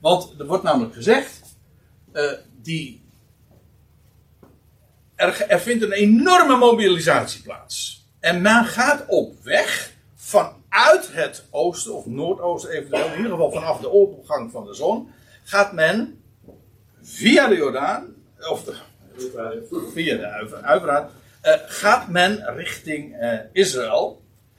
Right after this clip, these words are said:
Ja, want er staat bij, om hen te verzamelen tot de oorlog van de grote dag van de almachtige God. Vergis je niet, dit is zo'n enorme gebeurtenis.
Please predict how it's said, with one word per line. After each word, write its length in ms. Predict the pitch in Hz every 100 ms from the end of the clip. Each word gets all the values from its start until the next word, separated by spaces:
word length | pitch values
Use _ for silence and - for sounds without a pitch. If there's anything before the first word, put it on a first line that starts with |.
| _ _
Ja, 260 | 190 180 190
want 200 | 202 185
er 60 | 160
staat 220 | 156 120
bij, 260 | 160 220
om 200 | 240 233
hen 260 | 165 190 170
te 120 | 131
verzamelen 680 | 104 - 180 269 285 285 -
tot 200 | 190 -
de 140 | - -
oorlog 500 | 202 254 285 320 -
van 140 | 196
de 100 | 139
grote 540 | - 156 226 320 330 214
dag 260 | 208 -
van 160 | 220 185
de 100 | -
almachtige 1000 | 160 123 113 240 240 - 247 226 220 - _
God. 400 | - - - _ _ _ _ _
Vergis 480 | - - 285 294 -
je 100 | 214
niet, 260 | 214 220 - _ - -
dit 440 | - 269 349 - _
is 440 | 196 190 - - -
zo'n 560 | - - 180 247 277 -
enorme 1300 | 165 143 139 151 185 233 269 254 226 202 214 208 - _ _
gebeurtenis. 640 | - 156 170 107 98 -